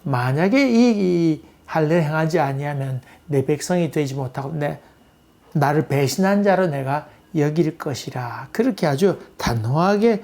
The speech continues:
하나님께서 말씀하게 됩니다. 이렇게 할례를 얘기한 다음에 하나님께서는 사례에 대해서, 이 사례도 이제 예전에는 지금 사례, 이름이 사례했지만은 이제는 이름을 바꿔라.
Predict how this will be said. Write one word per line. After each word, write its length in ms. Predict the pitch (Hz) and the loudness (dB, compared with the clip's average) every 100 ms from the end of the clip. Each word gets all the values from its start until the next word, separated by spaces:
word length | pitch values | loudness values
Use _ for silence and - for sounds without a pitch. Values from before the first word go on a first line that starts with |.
| - | -8
하나님께서 640 | - 139 123 104 120 123 110 - - | -6 -4 -4 -6 -6 -6 -10 -14 -8
말씀하게 640 | 131 107 - 120 113 110 | -4 -4 -4 -6 -6 -8
됩니다. 420 | - 110 117 - - _ _ _ _ _ _ _ _ _ - - - | -10 -14 -16 -20 -20 _ _ _ _ _ _ _ _ _ -20 -20 -4
이렇게 200 | - 202 | 0 2
할례를 460 | 160 190 202 220 208 | 2 4 4 4 6
얘기한 500 | 190 175 170 170 160 | 4 4 2 2 2
다음에 680 | 147 143 147 147 139 135 131 - _ | 2 0 -2 -2 -2 -4 -10 -20 _
하나님께서는 800 | - 151 143 135 139 127 139 127 - _ _ | -8 -4 -4 -4 -6 -4 -6 -6 -10 _ _
사례에 760 | - - 123 123 139 160 180 | -16 -10 -8 -6 -2 0 2
대해서, 720 | 156 139 147 135 139 135 131 135 _ _ _ _ - | 0 -2 -4 -6 -6 -6 -8 -14 _ _ _ _ -2
이 120 | 202 | -2
사례도 680 | 190 - 143 175 208 170 - _ _ | -2 -4 -2 0 2 0 -4 _ _
이제 220 | 175 156 180 | -2 2 4
예전에는 420 | 156 185 269 233 | 4 4 2 2
지금 180 | 202 151 | 2 2
사례, 460 | - 139 143 180 | -2 -4 2 2
이름이 260 | 208 196 175 | 4 4 2
사례했지만은 1080 | - 151 151 139 151 139 135 135 131 120 117 _ _ _ _ | -2 -6 -6 -4 -4 -2 -4 -4 -4 -6 -10 _ _ _ _
이제는 340 | 156 117 135 | -6 -2 -2
이름을 360 | 156 147 151 127 | 0 0 0 -2
바꿔라. 600 | 107 113 - 147 131 117 | -6 -6 -2 -2 -2 -8